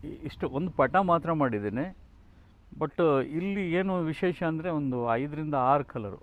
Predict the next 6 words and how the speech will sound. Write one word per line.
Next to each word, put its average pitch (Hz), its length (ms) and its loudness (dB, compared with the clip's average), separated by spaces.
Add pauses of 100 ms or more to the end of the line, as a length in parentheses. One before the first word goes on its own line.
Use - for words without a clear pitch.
(120)
ಅರಿಶಿಣ 123 460 -4
ಬಣ್ಣದ, 113 560 -6 (760)
orange 143 520 2
ಬಣ್ಣದ, 104 500 -8 (560)
ಹಸಿರು 180 480 -2
ಬಣ್ಣದ 113 520 -4